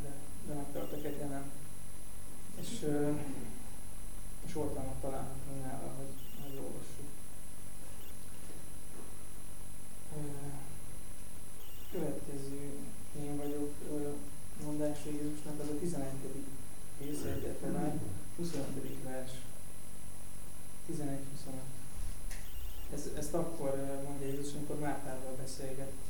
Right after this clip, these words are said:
és azt mondja neki, ö, „Én vagyok a feltámadás és az élet. Aki hisz én bennem, ha meghal is él, és aki él és hisz én bennem, az nem hal meg soha.” Hiszed-e én ezt? Az utolsó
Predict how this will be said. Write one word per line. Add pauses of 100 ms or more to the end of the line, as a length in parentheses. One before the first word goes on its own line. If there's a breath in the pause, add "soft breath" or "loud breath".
(920)
és
azt
mondja
neki, (1120)
ö, (260)
„Én
vagyok
a
feltámadás
és
az
élet. (240)
Aki
hisz
én
bennem, (280)
ha
meghal
is
él, (640)
és
aki
él (100)
és
hisz
én
bennem, (380)
az
nem
hal
meg
soha.” (400)
Hiszed-e (300)
én (380)
ezt? (1600)
Az
utolsó